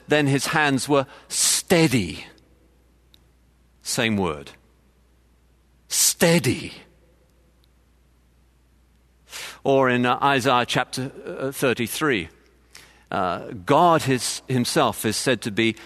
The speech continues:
the stability of your times.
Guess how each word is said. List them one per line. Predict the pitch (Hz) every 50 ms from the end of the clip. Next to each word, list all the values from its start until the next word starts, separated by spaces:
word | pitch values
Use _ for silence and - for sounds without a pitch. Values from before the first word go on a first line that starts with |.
| - - -
the | 107 107 117 127
stability | - - - - - - - - 151 135 107 101 92 95 - 147 156 160 156 151 143 127 - - - - - 113 90 78 - - - - _ _ _ _ _ _ _ _ _ _ _ _ _ _
of | 117 107 87 87
your | 95 92 87
times. | - - 110 90 82 73 71 85 - - - - - - -